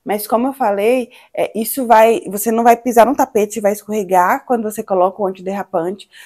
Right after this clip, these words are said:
mas pensando que ele, por ser uma peça menor, você ainda corre risco de tropeçar nele e cair. Então, à noite, principalmente, é um problema. Então, essa é uma grande desvantagem desse modelo.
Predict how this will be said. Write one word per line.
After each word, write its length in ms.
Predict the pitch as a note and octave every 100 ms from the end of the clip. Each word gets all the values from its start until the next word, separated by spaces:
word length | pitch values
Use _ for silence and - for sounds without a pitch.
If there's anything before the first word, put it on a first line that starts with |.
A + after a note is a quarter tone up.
| -
mas 160 | G#3+ A#3+
pensando 380 | C4+ C4+ C4+ B3+
que 100 | C4+
ele, 220 | B3+ B3
por 220 | C4 C#4+
ser 160 | - B3
uma 160 | A#3+
peça 280 | A#3+ G#3 A#3
menor, 400 | A3+ A3+ G#3 B3 - - -
você 220 | A3 D4
ainda 180 | B3+ C4
corre 300 | G#3+ B3+ A#3+
risco 360 | A3 A#3 - A#3
de 180 | A3+
tropeçar 720 | A#3 C4 A#3+ B3 C4 C4 A#3
nele 340 | A#3 G#3+ A3 A#3 _ _
e 80 | -
cair. 480 | - C4+ D4 G3+ - _ _
Então, 280 | - G3+ B3
à 100 | B3
noite, 460 | A3 G#3 A#3+ D4 B3
principalmente, 920 | A3+ A3+ - F#3 F#3 F#3+ A3 C#4+ C#4 - - -
é 120 | G3
um 120 | A3
problema. 440 | A#3+ C4 B3 F#3+ E3
Então, 160 | F3
essa 300 | F3 F3 G3+
é 60 | G#3+
uma 120 | G#3+
grande 280 | A3 F#3+ G3
desvantagem 800 | G3+ G3 A3 A#3+ G3 G#3 G#3+ A3
desse 280 | G3+ F#3+ G3
modelo. 440 | G#3 G#3+ E3+ C#3+